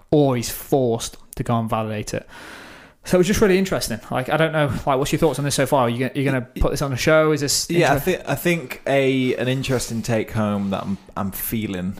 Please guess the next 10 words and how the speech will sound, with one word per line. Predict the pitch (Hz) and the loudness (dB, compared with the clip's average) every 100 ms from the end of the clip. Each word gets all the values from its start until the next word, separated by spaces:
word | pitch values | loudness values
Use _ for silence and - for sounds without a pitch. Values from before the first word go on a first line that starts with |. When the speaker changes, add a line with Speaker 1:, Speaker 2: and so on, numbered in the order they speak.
| - | -4
Speaker 2:
what | 110 | -2
I'm | 98 | -2
hearing, | 98 - 120 113 113 113 | -6 -4 0 0 0 -2
what | 80 | -4
I'm | 107 | -6
feeling | - 113 101 101 | -6 -4 -2 -4
from | - 113 101 101 98 | -6 -4 -2 -2 -2
this | 101 - | -4 -4
conversation | 113 104 98 107 98 95 117 113 | -4 -4 -4 -4 -4 -4 -6 -6
is | - 113 107 92 - | -2 0 0 -2 -6